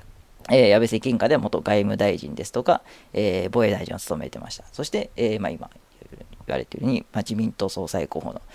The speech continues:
まあ、一番筆頭に、えー、抑えている方ですけれども、えー、こちらの方のですね、えー、今回はこの日本を前に進めるというぬくもりなる国と書いてますが、まあ、こちらの方をですね、えー、私の方、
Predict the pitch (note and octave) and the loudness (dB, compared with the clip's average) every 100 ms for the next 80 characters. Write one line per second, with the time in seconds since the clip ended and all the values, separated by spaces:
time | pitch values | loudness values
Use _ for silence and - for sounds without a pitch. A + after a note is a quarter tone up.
0 | - - - E3 E2+ - A2+ A2 - - | -20 -18 2 4 4 2 2 2 -2 -4
1 | A2 G2+ F#2 - - - - F#2 G2 E2+ | -2 0 -2 -8 -14 -16 -8 -4 -2 -2
2 | E2+ - F#2+ E2+ - - - - - - | -4 -2 -2 -2 -6 -8 -6 -6 -6 -8
3 | - - - E2+ C#3+ D3+ - - - - | -10 -10 -8 0 2 2 0 -6 -20 -20
4 | - A2+ G#2 G2 - - - E3 E3+ - | -2 2 2 0 -4 -8 0 2 2 0
5 | - D3+ A#2 G#2 - B2 B2 - - - | 0 0 0 -2 -2 0 0 -2 -18 -16
6 | - - - G2+ - A#2 - C#2+ - G2 | -14 -8 -2 -2 0 -4 -2 -2 -4 -4
7 | G#2+ C3 G#3 A#2 D#2 A#2 F3+ A2 D2+ - | 0 4 6 6 6 6 6 4 -2 -8
8 | - F2 F2+ E2+ B1 - - - - G#2+ | -8 -6 -2 -2 -2 -6 -10 -10 -8 -6
9 | - F3 D#3+ C3+ B2 F2+ - D#2+ C2+ - | 0 4 4 6 4 2 -6 -10 -8 -8
10 | - - - - B2 D#3 - - - - | -8 -8 -10 2 2 2 -2 -12 -12 -4
11 | - F#3 - A3+ G#3 G#3 E3+ - - - | -2 -2 0 2 4 4 2 0 -4 -2
12 | - A#2 - G2+ - - F#2 E2 E2+ E2 | 0 0 0 0 0 -4 -6 -6 -4 -2
13 | E2+ | -2